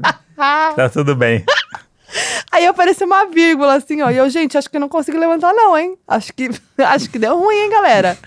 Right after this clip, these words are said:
Speaker 1: Acho que não vai dar." Aí meu pai me pegou assim, ó. Pegou assim, ó, que
Speaker 2: Botou
Speaker 1: nem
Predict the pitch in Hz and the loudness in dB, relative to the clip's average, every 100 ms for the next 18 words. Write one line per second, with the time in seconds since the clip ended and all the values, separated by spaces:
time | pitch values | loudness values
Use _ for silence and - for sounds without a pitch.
0 | - - - 202 233 - 262 262 - 320 | -20 -18 -2 -2 0 -4 -4 -4 0 0
1 | 339 359 220 - 247 247 254 - 220 226 | 2 2 2 0 0 2 0 0 -2 -2
2 | 214 - 226 208 214 226 226 254 277 302 | -8 -4 -4 -2 -2 -2 -6 -10 -10 -10
3 | 254 - - _ - 247 240 226 262 262 | -14 -18 -20 _ -4 0 0 2 0 -2
4 | 269 381 269 160 151 165 | -6 -4 -2 0 0 2